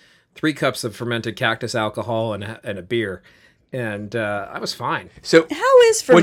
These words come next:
Speaker 3: fermented
Speaker 2: what you're
Speaker 3: cactus?
Speaker 2: basically
Speaker 1: It's
Speaker 2: saying is
Speaker 1: lovely.
Speaker 2: that
Speaker 1: It's called pulque. It's absolutely delicious.
Speaker 2: So what, what you're basically, uh, for those who don't know, so tequila is distilled cactus liquor, <laughs> agave.
Speaker 1: Yeah.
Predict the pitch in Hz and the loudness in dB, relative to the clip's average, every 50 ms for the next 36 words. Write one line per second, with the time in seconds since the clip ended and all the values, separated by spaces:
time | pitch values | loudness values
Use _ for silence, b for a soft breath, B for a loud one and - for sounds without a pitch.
0 | 185 190 185 185 165 175 170 185 175 160 160 180 233 - - 190 180 165 156 - | 8 6 6 6 4 4 4 6 6 6 8 8 8 8 6 4 4 2 2 -2
1 | _ _ - 202 214 208 156 143 139 131 123 120 - 247 254 - - 127 117 113 | _ _ -4 0 2 4 6 6 4 4 2 2 2 4 4 4 4 2 0 -2
2 | - - 180 170 170 - 190 196 185 - 123 95 87 - - - 147 139 139 - | 0 0 0 0 0 0 -2 -2 0 -2 -6 -8 -8 -10 -8 -6 -4 -4 -4 -6
3 | - 151 147 131 127 131 131 120 - - - 156 139 160 165 - 139 135 151 160 | -8 -10 -8 -8 -6 -6 -6 -8 -8 0 2 4 6 6 4 4 4 4 4 4
4 | 156 147 175 190 123 - - 147 127 120 - - - 123 123 123 - - 117 - | 6 6 6 4 4 4 0 -2 -2 -2 -4 -4 -2 -2 -2 -2 -2 -8 -8 -2
5 | - 135 139 147 131 123 113 113 123 120 - 117 110 104 92 95 - - 110 - | 2 4 4 6 4 2 0 0 0 0 0 0 -2 -2 -2 -2 -2 -2 -2 -2
6 | - 120 117 - 180 190 185 175 - 123 110 95 - 101 95 - - - - - | -2 -4 -4 0 2 2 2 4 2 0 -2 -2 -4 -6 -6 -6 -8 -10 -6 2
7 | 214 208 180 135 107 92 - - _ _ _ _ _ _ _ _ _ _ _ _ | 4 4 6 6 4 0 -4 -10 _ _ _ _ _ _ _ _ _ _ _ _
8 | _ _ _ _ - - 110 98 - 98 92 - 101 95 95 - - 139 139 139 | _ _ _ _ -4 -2 -2 -2 -2 -4 -6 -6 -6 -6 -6 -4 -4 -2 -2 -2
9 | 143 - - - 107 110 101 95 87 87 87 110 | -4 -8 -10 -2 2 4 4 4 4 0 -2 -4